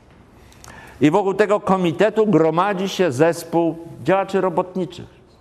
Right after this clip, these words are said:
Ale nie tylko. Tam jest osobą bardzo ważną, bardzo ważną, dzisiejszy marszałek Senatu Bogdan Borusewicz, członek koru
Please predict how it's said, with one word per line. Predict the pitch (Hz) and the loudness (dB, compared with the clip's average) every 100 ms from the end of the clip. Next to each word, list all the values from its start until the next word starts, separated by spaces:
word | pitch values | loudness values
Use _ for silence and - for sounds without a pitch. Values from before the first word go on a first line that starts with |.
| - _ _ _ - - - | -20 _ _ _ -20 -18 -4
Ale | - 214 | 0 0
nie | 240 220 | 0 0
tylko. | 147 85 - - - - - - _ _ _ _ - | 0 -2 -8 -16 -20 -20 -20 -20 _ _ _ _ -4
Tam | 156 208 214 | -2 0 0
jest | 196 - - - - 143 | -2 -4 -10 -20 -6 -2
osobą | 139 180 160 147 123 98 | 0 0 0 -2 -4 0
bardzo | 180 202 190 139 135 | 2 2 0 -2 0
ważną, | 101 85 - - - - | 0 -2 -6 -20 -20 -6
bardzo | 101 196 196 139 98 | 0 2 2 -2 -4
ważną, | 73 64 - - 87 | -4 -8 -10 -16 -10
dzisiejszy | 107 113 190 190 180 | -6 0 2 2 0
marszałek | 135 120 - 165 143 | 0 -2 0 0 0
Senatu | - 139 127 135 151 | -2 0 0 0 0
Bogdan | 135 135 143 | 0 0 -2
Borusewicz, | 135 135 - 101 71 69 - - - - _ - _ - - | -2 -2 -2 -4 -4 -10 -20 -20 -20 -20 _ -20 _ -20 -10
członek | - 131 170 202 - | 0 0 2 -4 -2
koru | 160 113 113 | -2 0 -2